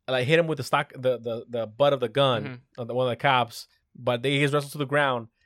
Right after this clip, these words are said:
Speaker 1: and the cop shoots him, like, a hundred times.
Speaker 2: Yeah.
Speaker 1: Right? He was just like, that, like, unloads an entire mag, right?
Speaker 2: Mm-hmm.
Speaker 1: And they asked him, what was it? <laughs> They asked him, like, "Why do you shoot him so many times?" And do you remember the quote? You remember what he said?
Speaker 2: Wh-,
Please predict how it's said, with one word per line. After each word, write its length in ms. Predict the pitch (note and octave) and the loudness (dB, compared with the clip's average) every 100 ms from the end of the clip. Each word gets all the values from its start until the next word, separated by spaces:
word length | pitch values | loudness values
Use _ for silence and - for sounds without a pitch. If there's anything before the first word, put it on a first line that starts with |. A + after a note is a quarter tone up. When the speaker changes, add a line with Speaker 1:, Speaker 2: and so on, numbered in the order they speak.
| _ _ | _ _
Speaker 1:
and 160 | D3+ C3+ | -4 -2
the 60 | |
cop 400 | B2+ - E3 E3 | -2 0 0 0
shoots 300 | - - D3+ | -6 -8 -8
him, 100 | B2+ | -6
like, 200 | A2 G2 - | -6 -8 -8
a 40 | |
hundred 260 | A#2 C3 G#2+ | -4 -4 -4
times. 400 | A#2 G#2 F#2+ A#2 | -6 -8 -12 -14
Speaker 2:
Yeah. 240 | B2 C3+ C3+ _ _ _ _ - | -10 -8 -10 _ _ _ _ -4
Speaker 1:
Right? 200 | B2 C3 | -2 0
He 120 | D3+ | 2
was 80 | E3 | 2
just 80 | D3 | 0
like, 200 | C3+ C3 | -2 0
that, 180 | A3 D#3+ | -2 0
like, 160 | D3 | 0
unloads 340 | D3+ D#3+ F3 E3+ | 2 6 6 6
an 80 | C#3+ | -2
entire 500 | B2 - C#3+ D3+ C3+ | -4 -2 0 2 0
mag, 320 | A#2 G2 F#2 | -6 -8 -6
right? 200 | F#2+ B2 | -6 -8
Speaker 2:
Mm-hmm. 100 | A2+ - _ _ _ _ - | -12 -20 _ _ _ _ -4
Speaker 1:
And 140 | D3+ E3+ | -2 2
they 140 | F#3 | 4
asked 280 | D#3+ E3 E3 | 6 4 2
him, 80 | D3 | 0
what 140 | F#3 | 0
was 120 | G3+ G3 | 0 -6
it? 80 | C3+ | -10
<laughs> 40 | - - _ _ _ - | -12 -16 _ _ _ -2
They 100 | C#3+ | 2
asked 260 | D#3+ E3+ | 4 2
him, 100 | C#3+ | 0
like, 100 | B2 | -4
"Why 280 | B2 A#2+ C#3 | -4 0 0
do 60 | D#3+ | 0
you 220 | - E3 | -4 -8
shoot 260 | - C#3+ C#3+ | -8 -6 -8
him 100 | C#3 | -4
so 220 | C3 B2+ | -2 -2
many 180 | C#3+ C#3+ | -4 -8
times?" 520 | E3+ F3 A2 - - _ _ _ _ _ _ _ - | -8 -8 -12 -16 -20 _ _ _ _ _ _ _ -4
And 240 | D#3 D3 - _ _ D#3 | -4 -4 -8 _ _ -10
do 80 | |
you 60 | A3 | -2
remember 220 | C#4+ D4+ | 0 0
the 80 | A#3+ | -4
quote? 360 | - G#3+ C4+ - _ - | -2 -2 -2 -8 _ -8
You 80 | F#3+ | -4
remember 140 | A3 | -2
what 80 | A3 | -4
he 60 | |
said? 300 | G#3 F3+ G3+ | -2 -2 -2
Speaker 2:
Wh-, 120 | D3+ | -4